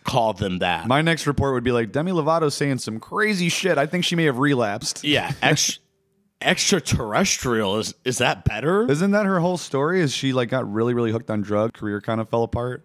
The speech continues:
Speaker 1: I think so, but then she got clean.
Speaker 2: Yeah, but does she still make music?
Speaker 1: I don't know. That seems like music that's not for me.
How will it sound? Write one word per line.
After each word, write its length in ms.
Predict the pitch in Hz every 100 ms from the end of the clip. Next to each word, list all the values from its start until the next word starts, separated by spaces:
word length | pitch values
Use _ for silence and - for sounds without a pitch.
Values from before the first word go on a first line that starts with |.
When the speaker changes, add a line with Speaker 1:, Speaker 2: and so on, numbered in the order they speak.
| _ -
Speaker 1:
I 100 | 120
think 340 | - 139 143
so, 260 | - 139 139
but 140 | 123
then 140 | 135 123
she 120 | 127
got 200 | 107 -
clean. 680 | - 131 127 104 92 87 92
Speaker 2:
Yeah, 300 | 131 110 98
but 100 | 127
does 140 | 143
she 120 | 147
still 180 | 147 170
make 140 | 156 113
music? 360 | 113 143 226 - - _ _ _ _ _ _
Speaker 1:
I 160 | 135 123
don't 140 | 92
know. 260 | 78 69 64 _ _
That 280 | 127 156 156
seems 320 | - 160 147
like 140 | 135 110
music 320 | 110 98 87
that's 220 | 98 -
not 260 | 101 90 -
for 100 | 107
me. 360 | 110 107 107